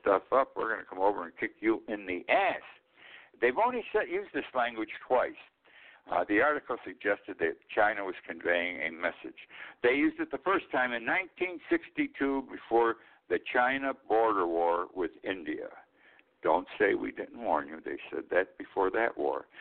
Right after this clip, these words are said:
And they did it again in nineteen seventy-nine ahead of the China-Vietnam War. "Don't say we didn't warn you." And now, for the third time ever, they say it to the United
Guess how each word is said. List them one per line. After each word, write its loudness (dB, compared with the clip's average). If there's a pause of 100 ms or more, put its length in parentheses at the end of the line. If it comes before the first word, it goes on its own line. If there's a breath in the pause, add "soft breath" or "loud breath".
(220 loud breath)
And 4
they 4
did 0
it -2
again 0
in -4
nineteen -2
seventy-nine 2
ahead 4
of -2
the 2 (160)
China-Vietnam 0
War. -6 (440 loud breath)
"Don't 2 (100)
say 6
we 2
didn't -8
warn -2
you." -14
And -20
now, 4
for -20
the -14 (100)
third 2
time 0
ever, -2
they -6 (100)
say -6
it -10
to -10
the -8
United -6